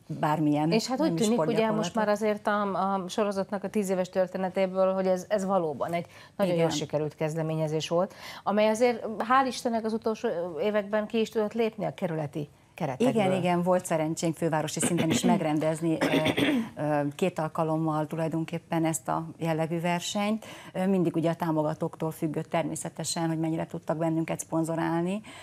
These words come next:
Speaker 1: Ö, igen, nagy szerencsénk volt abban, hogy, hogy, hogy az elmúlt években ez, ez sikerült. Az idei évről még nem tudok nyilatkozni, hogy mi lesz a jövőben.
Speaker 2: Az egyébként ugye emlékezhetünk a kétezer-tizenkettes évre,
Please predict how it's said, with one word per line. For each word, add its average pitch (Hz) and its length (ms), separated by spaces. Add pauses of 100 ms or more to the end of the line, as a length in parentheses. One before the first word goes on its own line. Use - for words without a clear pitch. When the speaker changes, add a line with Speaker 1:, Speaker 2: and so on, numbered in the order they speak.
(140)
Speaker 1:
Ö, 185 300
igen, 175 240
nagy 165 180
szerencsénk 156 500
volt 156 240
abban, 151 300
hogy, 151 280
hogy, 147 280 (180)
hogy 151 120
az 147 120
elmúlt 151 320
években 143 400
ez, 147 120 (100)
ez 160 80
sikerült. 208 520 (140)
Az 165 140
idei 156 300
évről 147 580
még 139 180
nem 139 160
tudok 156 400 (100)
nyilatkozni, 165 580
hogy 175 160
mi 170 120
lesz - 260
a 175 60 (340)
jövőben. 196 640 (300)
Speaker 2:
Az 247 180
egyébként 233 500
ugye 185 160
emlékezhetünk 190 720
a 165 40
kétezer-tizenkettes 180 960
évre, 208 320